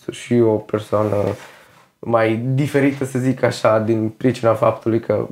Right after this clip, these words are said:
a existat bullying-ul ăsta, oricum, care pe mine nu m-a interesat, te face să te îndepărtezi puțin de, de, de chestiile bune și să înțelegi mai mult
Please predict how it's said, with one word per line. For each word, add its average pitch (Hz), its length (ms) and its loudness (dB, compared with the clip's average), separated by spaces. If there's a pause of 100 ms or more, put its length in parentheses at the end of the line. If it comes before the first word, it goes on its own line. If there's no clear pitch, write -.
a - 60 0
existat 107 560 0
bullying-ul 110 540 2
ăsta, 107 260 -2
oricum, 113 300 0
care 107 180 0
pe 113 140 0
mine 110 200 0
nu 113 100 0
m-a 107 140 0
interesat, 110 640 -2 (520)
te 147 100 -2
face 156 280 -2
să 127 160 -8
te 135 80 -2
îndepărtezi 123 520 -2
puțin 98 420 -4
de, 87 800 -4
de, 82 600 0
de 104 560 -2 (680)
chestiile 117 420 -2
bune 113 580 0
și 147 240 -10
să 131 120 -8
înțelegi 131 440 -2
mai 135 120 0
mult 143 300 -2